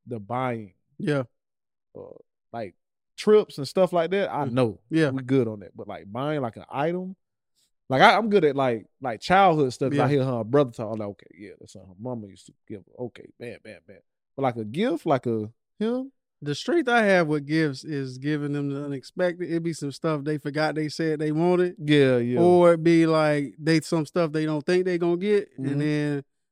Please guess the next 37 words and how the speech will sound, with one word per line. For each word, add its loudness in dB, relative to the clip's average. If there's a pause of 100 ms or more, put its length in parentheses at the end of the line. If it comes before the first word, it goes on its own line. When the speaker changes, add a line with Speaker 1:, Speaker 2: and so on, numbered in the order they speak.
(300)
Speaker 2:
or 2
it's -2
like, 2
it'd 0
be 2
some, -8
it'd 0
be 6
like 2
a -8 (1200)
pair 4
of 0
shoes -2
or -2
something 0
that -2
don't 2
ha-, -2
don't -4
come -2
in -4
women's -2
sizes, -2
but -10
then -2
I -4
find -4
Speaker 1:
You 2
Speaker 2:
the -2
Speaker 1:
find 8
Speaker 2:
equivalent, 2
Speaker 1:
them. -20
Speaker 2:
equivalent 2
size 2
in, -6
Speaker 1:
Mm-hmm. -4
Speaker 2:
like, -2